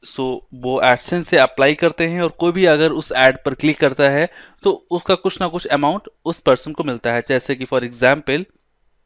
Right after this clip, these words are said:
ये मैंने एक साइट ओपन की है lapno dot org,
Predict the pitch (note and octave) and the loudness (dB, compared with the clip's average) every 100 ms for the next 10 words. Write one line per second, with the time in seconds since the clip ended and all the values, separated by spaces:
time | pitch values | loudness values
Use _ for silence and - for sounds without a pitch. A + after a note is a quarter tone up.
0 | _ _ _ _ _ _ _ _ - C#3+ | _ _ _ _ _ _ _ _ -8 -2
1 | E3+ F#3+ F#3+ - D3+ D3+ D3+ C#3 C3+ B2+ | 0 2 0 4 4 4 -4 -4 -4 -6
2 | B2+ B2+ B2 A2+ B2 A#2+ A#2 A#2+ A#2+ A#2+ | -4 -2 0 -2 -6 -6 -4 0 0 -2